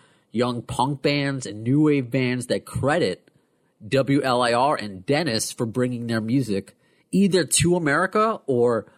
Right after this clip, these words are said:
playing it when other radio stations would only play what we would call mainstream rock, I guess, right? So there's a little bit of a, there's a fight there.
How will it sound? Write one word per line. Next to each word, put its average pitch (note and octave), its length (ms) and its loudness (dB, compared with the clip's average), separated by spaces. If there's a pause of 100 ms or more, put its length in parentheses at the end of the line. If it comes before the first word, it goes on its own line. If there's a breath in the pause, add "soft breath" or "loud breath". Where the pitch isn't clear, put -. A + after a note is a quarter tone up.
(400 soft breath)
playing C#3+ 580 0
it F#2+ 280 0
when A2 260 -6
other A#2 260 2
radio A2 300 2
stations G2+ 480 -4
would G2+ 140 -4
only G2 280 -6
play F#2 600 -6 (340)
what F#2 380 -4
we G2+ 260 -2
would G2 140 -2
call G2 220 -4
mainstream G2 680 -4
rock, D#2 400 -12 (500)
I E2+ 120 -4
guess, C#2+ 460 -10 (140)
right? D3 280 -2 (320 soft breath)
So - 160 -2
there's E3+ 200 2
a G#3 40 2
little F#3 260 2
bit G3+ 140 2
of F#3 100 -2
a, F#3 140 0
there's D3+ 240 0
a D3+ 60 2
fight C4 360 -2
there. - 280 -6